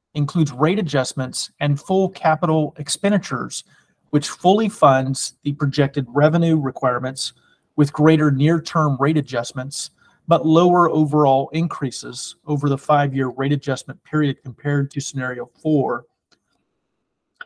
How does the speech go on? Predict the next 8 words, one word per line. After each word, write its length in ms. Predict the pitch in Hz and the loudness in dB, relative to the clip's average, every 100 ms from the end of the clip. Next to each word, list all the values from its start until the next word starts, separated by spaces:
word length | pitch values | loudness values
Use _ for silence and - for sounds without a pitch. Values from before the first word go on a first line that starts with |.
| _ - | _ -4
Scenario 400 | 175 196 185 160 | 4 6 6 4
three 180 | 165 | 2
also 320 | 143 151 160 147 | 4 2 2 -2
projects 460 | 147 135 139 - | -2 0 -2 -2
all 260 | - 156 175 | 0 2 0
funding 380 | - 185 185 139 | 0 0 0 -2
requirements, 640 | 135 139 131 131 131 - | -2 0 0 -2 -8 -10
including 580 | 127 - 156 147 139 | -12 0 2 2 0